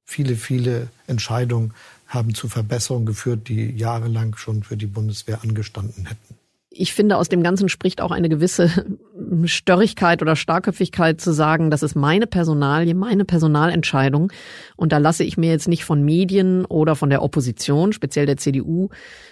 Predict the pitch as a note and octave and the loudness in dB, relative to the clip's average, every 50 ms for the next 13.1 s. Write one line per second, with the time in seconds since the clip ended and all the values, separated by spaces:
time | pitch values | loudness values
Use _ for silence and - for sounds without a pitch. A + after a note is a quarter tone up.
0 | _ - - D#3 C#3+ D3+ C#3+ D#3 D#3+ D#3+ D3 C#3+ C#3+ D3 C#3+ - - - D#3 C#3+ | _ -10 -4 0 2 2 4 4 4 2 2 2 2 0 0 -2 -4 -2 0 2
1 | C#3+ D3 C#3+ D3+ F3+ A#3+ B3 - - D#3+ C#3+ - G#2+ C3 - - - A#2 - A2+ | 2 4 4 4 4 2 2 2 0 0 0 0 -2 -4 -4 -2 -2 -2 -2 -2
2 | - - A#2+ A#2+ A#2+ A2 - - - - - - D#3 C#3+ - D3+ - F2+ C3 D3+ | -2 -2 0 0 0 0 -2 -4 -4 -6 -2 -2 -2 -2 -2 -2 0 0 0 -2
3 | - - F3 D#3 F#3 G3+ F#3+ - - - D3+ D#3 C#3+ C#3 - - - - D#3 D#3 | 0 -2 0 2 2 0 0 -2 -4 -2 -2 -2 -2 -2 -6 -10 -8 -4 -4 -2
4 | D3+ - C3 C#3 - - - - - - - - - - - - E3 D3 C3+ - | -2 -4 -6 -8 -8 -8 -6 -4 -4 -4 -4 -4 -6 -6 -4 -2 -2 -2 0 0
5 | - D3+ D#3 E3 E3+ E3 D#3+ - D#3 - - - E3 D3+ C#3 - C3+ - D3 C3 | 0 2 2 2 2 2 0 -2 -4 -6 -4 -4 -4 -2 -2 -2 -2 -2 -2 -2
6 | - - D#3 E3+ F3 - - - D3+ C3+ C#3 C#3 C#3 - - - - - - - | 0 0 0 0 -2 -4 -2 -2 0 0 2 0 0 -2 -6 -20 -20 -20 -18 -10
7 | - - - C3+ C#3+ D#3+ E3 D#3+ - - - - _ _ _ _ _ - - - | -6 -2 0 2 2 2 2 0 -2 -8 -10 -10 _ _ _ _ _ -12 -8 -2
8 | D3+ C3+ - - - F#3+ G#3 E3+ C#3+ D#3 - - - E3+ D3 C#3+ C#3 B2 - - | -2 -2 0 2 2 2 2 4 2 0 0 0 0 0 2 2 0 -2 -4 -10
9 | - - _ _ _ - - - - - - C#3 B2 B2 - B2+ - C#3 - - | -12 -16 _ _ _ -20 -14 -12 -10 -4 -2 -2 0 0 -2 -4 -4 -4 -4 -4
10 | - C3+ C#3 D3+ - D#3+ C#3+ - - D#3 D3 - - D3 D3 C#3+ C#3 - - - | -2 -2 -2 0 0 -2 -4 -2 -2 -2 -2 0 0 0 0 0 -2 -2 -2 -2
11 | C#3+ C3+ - - C#3+ C3+ C#3+ C#3+ C#3+ D3 D3 D3 - - C#3+ C3+ C#3 D#3+ C#3+ C#3+ | -2 -2 0 2 2 2 4 2 2 2 2 0 0 0 0 0 2 2 0 0
12 | C3 C#3 - C3+ D3 - - D#3+ D3 C#3 - D#3+ D3+ D3+ D3 C#3 C3+ C3+ C3+ C#3 | 0 0 0 -2 0 0 2 0 0 2 2 0 2 2 2 2 2 2 2 2
13 | C#3 | 0